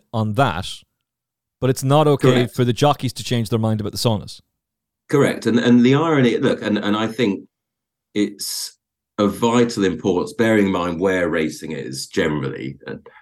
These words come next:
Speaker 2: and th-, there's still loads of positives about racing, but there's also, you know, significant concern about the health of racing and where racing's going and, and, or, you know,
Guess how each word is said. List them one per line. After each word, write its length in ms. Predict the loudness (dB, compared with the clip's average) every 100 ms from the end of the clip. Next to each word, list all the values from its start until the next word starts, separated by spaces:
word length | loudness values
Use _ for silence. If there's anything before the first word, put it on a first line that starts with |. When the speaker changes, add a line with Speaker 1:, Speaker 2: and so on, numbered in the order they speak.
| _
Speaker 2:
and 180 | 2 2
th-, 180 | 2 2
there's 180 | 0 0
still 400 | 0 0 -2 -12 _ _ _ _ -10
loads 560 | 0 2 4 4 2
of 140 | -2 -2
positives 500 | 0 0 -4 -6 -4
about 260 | -6 -4
racing, 320 | -4 -2 -2
but 120 | 0 2
there's 140 | 4
also, 560 | 4 2 2 2 2 -2 -8 _ _ _ _ _
you 100 | -4
know, 240 | -2 -4 -8
significant 800 | -6 0 2 0 0 -2 0 -8
concern 640 | -6 -6 -4 -2 0 0 0
about 440 | -2 -4 -4 -8 -18 _ _ _ _ _ -8
the 120 | -6
health 380 | -2 -2 -2 -4
of 160 | -2
racing 500 | 0 0 -2 -2 0
and 160 | 0 -2
where 240 | -2 -2
racing's 520 | 0 -2 -4 -8 -8
going 500 | -4 -4 -2 -6 -12 -6
and, 300 | -6 -6 -6
and, 340 | -4 -4 -4 -12 -20 _ _ _
or, 160 | -2 2
you 100 | 0
know, 240 | 0 -10